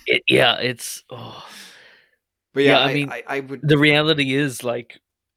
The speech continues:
Speaker 1: look at what they d-, they've done with Book of Boba Fett. I mean, they could, Kira could show up in the last episode of Book of Boba Fett, and then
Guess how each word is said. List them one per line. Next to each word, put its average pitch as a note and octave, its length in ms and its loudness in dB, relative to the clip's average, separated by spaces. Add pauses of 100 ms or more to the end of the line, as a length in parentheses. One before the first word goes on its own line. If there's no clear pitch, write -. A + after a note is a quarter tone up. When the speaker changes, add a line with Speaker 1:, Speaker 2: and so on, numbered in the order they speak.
(340)
Speaker 1:
look D3+ 240 -2
at - 80 -2
what C#3 180 0
they C3+ 140 -8
d-, B2 160 -16
they've B2 200 -4
done A#2+ 200 -2
with A#2+ 180 -8
Book A#2 160 -10
of - 60 -20
Boba A2 260 -6
Fett. A#2 360 -8 (200)
I B2 80 -6
mean, A#2+ 220 -14
they C3 160 0
could, A#2+ 420 -6 (1600)
Kira D#3 380 0
could B2+ 160 -10
show B2 260 -2
up A#2 140 -4
in A2+ 80 -10
the A2 100 -8
last A#2+ 340 -8
episode A#2 480 -6
of A2+ 120 -14
Book A2+ 160 -12
of A2 80 -12
Boba G#2+ 180 -10
Fett, - 520 -12 (260)
and A2+ 200 -10
then A#2+ 360 -10